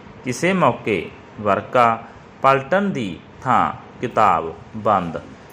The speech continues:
ਕਰ ਦਿੰਦੇ ਹਾਂ ਡੰਡੀ। ਜਦੋਂ ਕਿਤਾਬ ਬੰਦ ਕਰਨੀ ਹੁੰਦੀ ਹੈ, ਉਦੋਂ ਵਰਕੇ ਪਲਟਦੇ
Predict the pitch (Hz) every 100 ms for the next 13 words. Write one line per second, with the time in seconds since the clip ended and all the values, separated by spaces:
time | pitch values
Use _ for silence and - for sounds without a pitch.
0 | - - - 131 127 127 135 151 185 165
1 | 160 185 156 123 101 85 80 - - -
2 | - 113 110 113 110 107 110 - - -
3 | 131 - 127 123 160 180 156 107 87 90
4 | - - - - - 123 107 101 85 -
5 | - - - - 127 135 135 190 180 127
6 | 95 80 - - - - 113 123 123 113
7 | - - - 107 104 98 - 127 101 -
8 | - - - - - 127 123 113 131 147
9 | 147 147